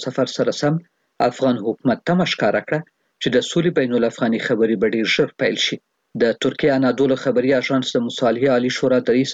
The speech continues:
عبدالله عبدالله په حواله راپور ورکړی چې تیره اونۍ یې ویلي وو، بین الافغاني مذاکرې په ډېر احتمال د جون میاشتې په نیمایي کې پیلې شي.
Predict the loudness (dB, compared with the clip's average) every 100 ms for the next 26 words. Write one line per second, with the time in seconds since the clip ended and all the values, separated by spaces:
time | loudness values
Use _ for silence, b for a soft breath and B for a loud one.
0 | -2 0 0 2 0 0 0 0 -2 0
1 | 2 2 2 0 0 0 0 -2 0 0
2 | -2 b b b b -4 -2 0 2 2
3 | 0 2 4 4 4 2 2 0 -4 _
4 | _ _ 0 0 2 2 0 0 0 0
5 | 0 0 0 0 0 0 0 0 2 2
6 | 2 -2 -2 0 2 0 _ _ _ -2
7 | -2 2 2 2 0 -2 -4 0 2 2
8 | 0 0 0 2 2 0 0